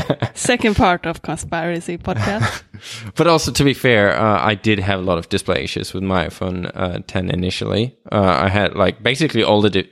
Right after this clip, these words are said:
Speaker 1: display issues that you had in the early models. Uh, one where, uh, it just turned completely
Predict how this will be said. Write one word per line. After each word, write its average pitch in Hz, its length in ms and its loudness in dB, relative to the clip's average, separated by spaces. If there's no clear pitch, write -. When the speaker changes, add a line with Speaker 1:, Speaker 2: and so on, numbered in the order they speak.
Speaker 1:
display 98 360 0
issues 92 300 -4
that - 160 -4
you 95 60 -4
had 90 200 -4
in 95 120 -4
the 92 100 2
early 92 220 -2
models. 95 440 -2
Uh, 95 220 2
one 101 320 2
where, 95 540 4
uh, 87 380 0
it 104 120 -4
just - 460 -4
turned 101 300 0
completely 95 800 0